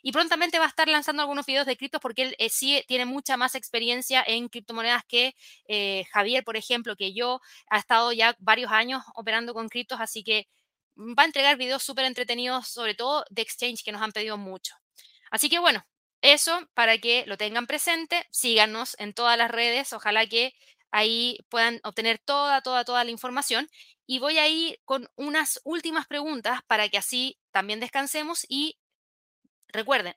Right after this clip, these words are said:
una treinta en punto, vamos a partir, anótenlo. Estén conectados por si no les llega la alerta, como nos dice aquí Julio, porque sí, muchas personas me han dicho que no les están llegando las alertas. Voy aquí con las últimas preguntas.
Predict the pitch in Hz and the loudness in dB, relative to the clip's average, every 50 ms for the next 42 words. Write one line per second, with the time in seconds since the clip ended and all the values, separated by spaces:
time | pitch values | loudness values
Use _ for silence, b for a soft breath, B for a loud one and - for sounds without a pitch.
0 | - - 277 285 302 - 277 254 226 202 - 180 175 - _ - - 254 254 - | -8 -4 0 0 0 2 2 0 0 0 -2 -4 -6 -6 _ -2 -2 -2 0 0
1 | 311 302 262 220 185 170 - - - 185 247 254 262 269 269 247 240 254 254 - | -2 -2 -2 -4 -6 -8 -10 -8 -2 2 2 2 4 4 2 4 4 4 2 2
2 | 240 196 175 - - - - - 208 233 269 277 240 226 202 190 175 175 170 B | -2 -2 -2 -4 -12 -8 -2 -2 0 2 2 2 2 0 -2 -4 -4 -10 -12 B
3 | B B B B B B _ _ - 202 185 - - 285 285 311 302 294 262 - | B B B B B B _ _ -12 -12 -4 2 2 2 4 4 0 0 2 6
4 | 294 294 311 330 311 - _ - - 247 - - 254 254 285 320 302 277 302 294 | 6 6 6 6 4 0 _ -4 -2 -2 -2 -2 -2 0 2 2 2 4 4 6
5 | 294 294 294 285 294 294 277 - - 240 269 - 247 226 226 226 214 233 247 233 | 6 6 6 8 6 6 4 4 4 2 2 2 0 -4 -4 -4 -4 -4 -2 0
6 | 247 233 233 240 - 269 262 269 269 254 220 196 226 - - 254 254 240 254 254 | 0 0 -2 -4 -8 -6 -4 -4 -4 -6 -6 -8 -8 -8 -6 -8 -6 -8 -8 -8
7 | - 262 - 233 - 247 240 233 233 226 233 226 - 240 226 226 220 220 220 214 | -8 -8 -8 -8 -8 -6 -6 -6 -8 -8 -8 -8 -8 -8 -6 -4 -4 -4 -4 -4
8 | - 226 214 214 214 214 214 208 208 214 - 196 196 - - _ - - - - | -4 -6 -4 -4 -2 -4 -2 -4 -4 -4 -2 -4 -4 -6 -8 _ -16 -16 -16 -16
9 | - B B B B B B B B B 226 269 285 294 294 233 294 - - 285 | -16 B B B B B B B B B 0 2 2 2 2 2 0 0 0 0
10 | 302 285 240 _ _ - 233 233 233 233 226 - - - - 277 320 330 285 311 | -2 -2 -6 _ _ -4 0 2 2 2 0 -4 -8 -8 -8 -8 -6 -6 -6 -6
11 | 302 277 277 - - 240 233 262 294 320 339 330 302 339 359 381 - - - - | -4 -4 -4 -4 -4 -4 -4 -2 -2 -4 -4 -2 2 2 2 2 0 -4 -6 -8